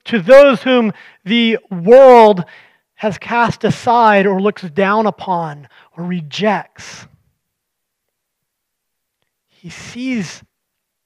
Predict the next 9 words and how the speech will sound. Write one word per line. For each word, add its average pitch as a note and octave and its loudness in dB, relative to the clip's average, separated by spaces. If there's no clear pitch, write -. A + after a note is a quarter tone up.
Ruth F#3+ -6
and E3 -14
Naomi. E3+ -10
He A3 -10
doesn't D4 -2
take - -6
pity D#4+ 0
on E3+ -2
them. E3 -10